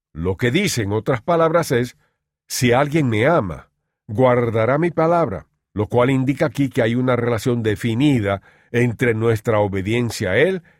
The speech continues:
y su preciosa palabra. Ahora yo estoy seguro de que hay mucha gente que de veras cree que ama a Dios porque asisten a los servicios de adoración, elevan su corazón al Señor, lo alaban, le cantan y a veces levantan sus manos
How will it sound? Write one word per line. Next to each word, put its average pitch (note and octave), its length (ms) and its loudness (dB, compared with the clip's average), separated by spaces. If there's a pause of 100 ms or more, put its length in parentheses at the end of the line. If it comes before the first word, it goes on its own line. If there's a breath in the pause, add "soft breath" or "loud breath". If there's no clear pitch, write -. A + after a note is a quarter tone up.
(120)
y G3+ 260 -2
su C#3+ 420 -2
preciosa F#2 640 -4 (120)
palabra. D2 600 -12 (520)
Ahora F#3 320 0
yo G3+ 120 -4
estoy G3 260 -2
seguro D#3 420 0
de A#2 140 -2
que B2 140 0
hay C#3 100 0
mucha A#2 320 -4
gente A2 340 -4
que G2+ 140 -4
de F#2 100 -4
veras G2+ 360 -4
cree A2 260 -4
que F2 240 -6
ama F#2+ 320 -4
a D2 60 -10
Dios A2+ 320 -4
porque D#2+ 360 -12
asisten G2+ 460 -8
a E2 40 -8
los E2 160 -10
servicios F2+ 560 -8
de D2 100 -12
adoración, G#2 840 -2 (300 soft breath)
elevan G#2+ 400 0
su G#2 140 -6
corazón F2+ 500 -6
al D2+ 200 -8
Señor, A2+ 540 -2
lo D2+ 100 -8
alaban, G2 520 -2
le E2 80 -12
cantan B2 520 -4 (140)
y A2+ 100 -2
a B2 60 2
veces D3 360 -2
levantan G3+ 480 -2
sus G#3 220 -6
manos B2 440 -2